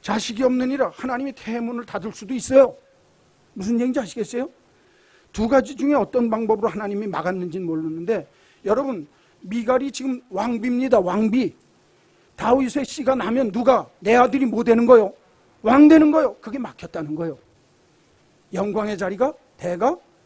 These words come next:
끊겼다는 겁니다. 무서운 말씀이 들어있어요, 이 말씀 속에.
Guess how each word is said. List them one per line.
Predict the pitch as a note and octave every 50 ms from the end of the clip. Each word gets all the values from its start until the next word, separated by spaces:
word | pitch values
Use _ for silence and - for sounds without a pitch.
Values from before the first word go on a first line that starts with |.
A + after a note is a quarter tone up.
| _ _ _
끊겼다는 | - C#4 F#3 - - - - D#3+ B2+ C3+
겁니다. | B2+ B2+ A#2+ C#3 C#3+ D#3 C#3+ C3+ B2+ C#3 _ _ _ _ _ _ _ _ _ _ _ _ _ _ _ _ _ _ -
무서운 | - E3 F#3 - A#3+ C4+ C4
말씀이 | C4 C4 A#3 - - A#3+ G#3 E3
들어있어요, | G#3 - E3 D3 - - G3 G#3
이 | A3+
말씀 | G#3 D#3 C#3 - - D#3 D3
속에. | - D3 C3+ D3 D3 E3